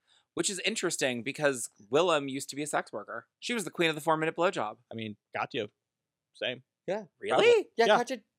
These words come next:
Speaker 3: Katya's talked about doing sex work.
Speaker 2: Yeah, she's very proud of it. No
Speaker 1: Oh,
Speaker 2: shame.
Speaker 1: I thought that was just, like, a character trait.
Speaker 2: N-, I mean, the character
Speaker 3: Ka-,
Speaker 2: also, but,
Speaker 3: Katya,
Speaker 2: like
Speaker 3: Katya the character and Katya, and, like,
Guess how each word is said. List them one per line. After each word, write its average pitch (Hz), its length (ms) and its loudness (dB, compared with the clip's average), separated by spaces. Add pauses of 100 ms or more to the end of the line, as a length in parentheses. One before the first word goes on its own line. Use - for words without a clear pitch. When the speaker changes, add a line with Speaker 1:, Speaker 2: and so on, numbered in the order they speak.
(400)
Speaker 3:
Katya's - 280 -8
talked 156 200 -2
about 123 180 -4
doing 117 220 -6
sex - 260 -14
work. 185 140 -12 (280)
Speaker 2:
Yeah, 269 160 2
she's 151 160 -8
very 208 140 4
proud 107 160 0
of - 40 -16
it. 117 100 -4 (460)
No 247 120 10
Speaker 1:
Oh, 320 60 12
Speaker 2:
shame. 392 100 12
Speaker 1:
I 254 80 10
thought 269 180 8
that 285 80 10
was 269 100 4
just, 233 140 2
like, 233 100 4
a 185 60 0
character 254 420 4
trait. 104 380 -4 (260)
Speaker 2:
N-, 170 200 -4
I 170 80 2
mean, 170 140 2
the 151 40 2
character 156 360 6
Speaker 3:
Ka-, 120 80 2
Speaker 2:
also, 127 340 2
but, - 40 -2
Speaker 3:
Katya, 247 300 6
Speaker 2:
like 208 80 -6
Speaker 3:
Katya 254 300 6
the 269 60 2
character 208 360 4
and 175 160 -2
Katya, 165 340 -2
and, 151 280 0
like, 131 180 0